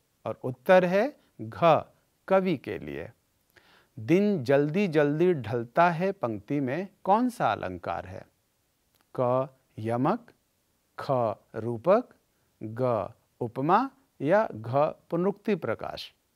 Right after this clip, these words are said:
और इसका उत्तर है घ पुनरुक्ति प्रकाश। आइए कुछ लघुतरात्मक प्रश्न उत्तर पर भी चर्चा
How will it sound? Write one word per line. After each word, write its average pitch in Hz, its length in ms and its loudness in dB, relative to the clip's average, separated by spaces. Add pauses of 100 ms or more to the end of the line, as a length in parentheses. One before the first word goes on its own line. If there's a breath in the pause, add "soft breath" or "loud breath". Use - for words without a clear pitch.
(300)
और 107 120 -6
इसका 110 280 -4
उत्तर 190 500 2
है 220 260 -2 (340)
घ 110 260 -8 (640)
पुनरुक्ति 202 460 -4
प्रकाश। - 580 -10 (640)
आइए 156 400 6 (420)
कुछ - 320 -2
लघुतरात्मक 135 880 0
प्रश्न - 380 -2
उत्तर 170 440 -2
पर 107 220 -2
भी 143 160 -6
चर्चा 151 520 -4